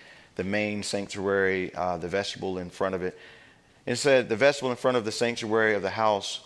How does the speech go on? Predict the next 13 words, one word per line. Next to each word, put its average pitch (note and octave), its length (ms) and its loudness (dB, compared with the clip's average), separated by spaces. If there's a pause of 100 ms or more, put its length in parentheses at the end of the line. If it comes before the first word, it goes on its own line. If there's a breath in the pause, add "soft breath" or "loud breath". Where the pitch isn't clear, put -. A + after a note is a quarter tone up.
(100)
was G2 480 0
twenty C3 460 -4
cubits - 540 -8
lo-, E2+ 100 -8
uh, F2+ 180 -4 (140)
acro-, - 360 -2
long G2 480 0
across G2+ 680 2
the F#2+ 120 -8
width F#2+ 340 -2
of E2+ 140 -6
the E2+ 80 -6
house, F2 380 -2